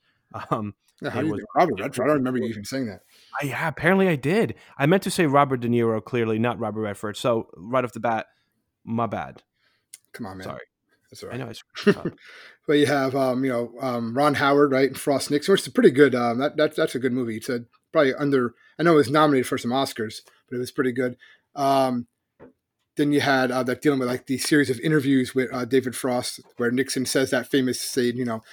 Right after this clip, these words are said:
Speaker 2: "When the president does it, that means it's not illegal," that we talked about earlier.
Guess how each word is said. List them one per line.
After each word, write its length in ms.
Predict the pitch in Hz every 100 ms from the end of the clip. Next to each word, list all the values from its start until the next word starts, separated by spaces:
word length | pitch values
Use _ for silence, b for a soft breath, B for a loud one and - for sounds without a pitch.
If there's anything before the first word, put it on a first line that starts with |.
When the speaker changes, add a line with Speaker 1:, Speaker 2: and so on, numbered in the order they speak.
| B
Speaker 2:
"When 80 | 135
the 80 | 135
president 480 | 156 151 135 139 135
does 220 | 135 135
it, 280 | 135 - -
that 100 | 131
means 200 | 131 120
it's 140 | 110
not 260 | 135 135 123
illegal," 440 | 117 113 120 139 _ -
that 80 | 107
we 60 |
talked 180 | 110 113
about 180 | 117 113
earlier. 300 | 127 127